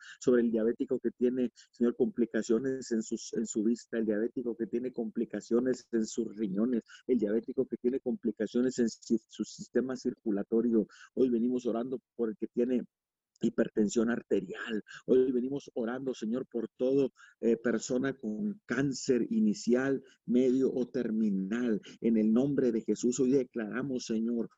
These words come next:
un mover del espíritu de sanidad, un mover del espíritu de sanidad en todos los hospitales, Señor,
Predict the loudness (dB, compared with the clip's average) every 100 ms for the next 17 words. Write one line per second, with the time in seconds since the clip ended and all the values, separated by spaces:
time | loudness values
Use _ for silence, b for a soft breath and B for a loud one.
0 | _ B 2 2 2 0 2 2 0 -6
1 | b 0 2 0 -4 -2 0 0 0 -2
2 | -4 -4 -2 -2 -4 -8 b 0 2 2
3 | 0 -4 -2 0 0 0 0 -2 -4 0
4 | 2 2 2 0 -2 -2 -2 -2 -2 0
5 | 2 2 -2 -4 -4 -4 -6 -8 0 0
6 | 0 -2 0 0 -2 0 0 0 -2